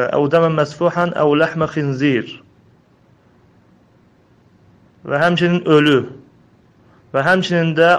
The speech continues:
Allahdan başqası üçün kəsilən şeylər. Və bu dörd dənə şeyi Allah Teala Quran-ı Kərimdə deyir ki, bunlardan başqası deyir ki, e, bunlardan, bunlar da yalnız sizə haramdır. Və başqa haram olan şeylər var ki, hansı ki,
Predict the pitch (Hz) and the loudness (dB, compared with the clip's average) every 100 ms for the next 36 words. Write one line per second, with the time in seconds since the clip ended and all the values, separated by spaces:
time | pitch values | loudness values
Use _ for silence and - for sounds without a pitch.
0 | 156 156 156 151 170 156 143 151 160 147 | 2 2 0 0 -2 -2 -4 -4 -4 -6
1 | 160 143 143 143 143 143 123 113 104 - | -6 -4 -4 -2 -4 0 0 -2 -4 -12
2 | _ _ _ _ - - - 147 202 214 | _ _ _ _ -20 -14 -10 0 4 4
3 | 208 196 185 180 180 170 170 170 170 165 | 4 2 2 2 2 4 4 2 2 2
4 | 160 165 156 160 160 165 160 165 156 160 | 2 0 0 0 0 0 0 -2 -2 0
5 | 160 156 170 165 156 - 151 143 160 151 | 2 2 0 0 -2 -2 -6 -4 -2 -2
6 | 151 143 151 156 165 - - _ _ _ | -2 -2 -2 -2 -4 -10 -20 _ _ _
7 | - - - _ _ - 120 120 120 117 | -20 -20 -20 _ _ -10 -4 -2 -2 -2
8 | 117 113 110 - - - - - - 78 | -4 -6 -6 -10 -18 -20 -20 -20 -18 -16
9 | 127 139 147 147 147 143 170 160 - 143 | -8 -4 0 2 2 2 0 0 -4 -4
10 | 151 160 170 156 156 151 151 147 - 135 | 0 2 2 2 2 2 0 -6 -6 -2
11 | 131 127 117 110 113 - - - _ _ | 0 0 0 -2 -8 -14 -20 -20 _ _
12 | - _ _ _ 143 - - _ 156 147 | -20 _ _ _ -4 -4 -10 _ -2 0
13 | - - 220 180 180 180 175 175 160 165 | -2 0 0 2 4 4 4 2 2 2
14 | 165 165 160 160 160 160 165 | 2 2 0 0 -4 -4 -6